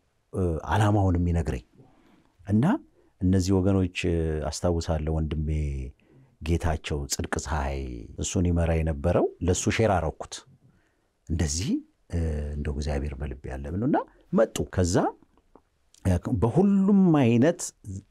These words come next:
አለባበስ፣ በሁሉም አይነት ቋንቋ መጀመሪያ ላይቭ ተላለፈ። በኋላ የመጀመሪያውን ካልተሳሳትኩ፣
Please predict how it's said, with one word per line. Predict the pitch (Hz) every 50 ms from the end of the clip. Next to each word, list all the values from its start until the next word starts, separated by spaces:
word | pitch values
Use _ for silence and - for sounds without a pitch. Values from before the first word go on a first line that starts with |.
| - 110 90 85 82 78 78 80 80 -
አለባበስ፣ | 87 92 90 87 80 80 76 - - - - -
በሁሉም | 95 90 98 95 139 147 151 151 165 190 170 180 190 -
አይነት | 123 127 131 135 175 208 - - - - _ _ _ - - - - - - _ _ - - 92 90 90 87 85 82 80 78 78 76 76 76 73 73 69 69 67 65 73 76 - _ _ _ _ _ _ - 87 85 82
ቋንቋ | - - 98 98 98 92 - - 135 185 427 - _ _ _ _ _ _ _ _ _ - 104 92
መጀመሪያ | 80 87 80 82 92 87 87 87 85 87 85 82 76 73 71 69 - _ _ _ _ _ _ _ -
ላይቭ | 78 80 87 85 85 80 87 85 82
ተላለፈ። | - 85 82 80 82 78 80 82 82 - - 165 - - - - _ -
በኋላ | 85 90 104 101 98 110
የመጀመሪያውን | 101 95 95 90 95 98 98 98 101 107 110 117 120 110
ካልተሳሳትኩ፣ | - - 90 85 - 92 87 - 92 82 - - 156 196 - -